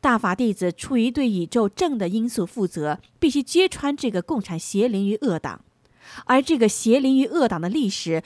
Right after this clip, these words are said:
与丑态，不值得拿到大法网站上这个神圣的殿堂上来。大纪元网站是海外部分大法弟子创办的网站，是面对全世界民众开放的媒体窗口，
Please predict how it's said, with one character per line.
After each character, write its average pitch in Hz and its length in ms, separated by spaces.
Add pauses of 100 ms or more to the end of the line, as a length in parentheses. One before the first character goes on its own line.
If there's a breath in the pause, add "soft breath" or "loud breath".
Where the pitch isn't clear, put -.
(120 soft breath)
与 262 140
丑 160 300
态， 190 300 (240 loud breath)
不 349 140
值 269 240
得 196 220
拿 185 160
到 208 100
大 240 240
法 165 240
网 190 240
站 226 220
上 175 260 (220 soft breath)
这 339 100
个 226 120
神 196 280
圣 302 220
的 180 80
殿 175 260
堂 156 240
上 175 220
来。 - 220 (1400 soft breath)
大 262 200
纪 254 180
元 247 140
网 170 220
站 208 180
是 220 200
海 170 240
外 208 160
部 311 160
分 190 180
大 220 180
法 165 160
弟 208 200
子 165 180
创 - 320
办 202 180
的 170 120
网 143 200
站， 175 280 (260 soft breath)
是 - 160
面 359 180
对 294 160
全 214 320
世 311 140
界 262 160
民 185 240
众 220 180
开 208 240
放 196 200
的 151 120
媒 185 220
体 185 180
窗 180 300
口， 127 300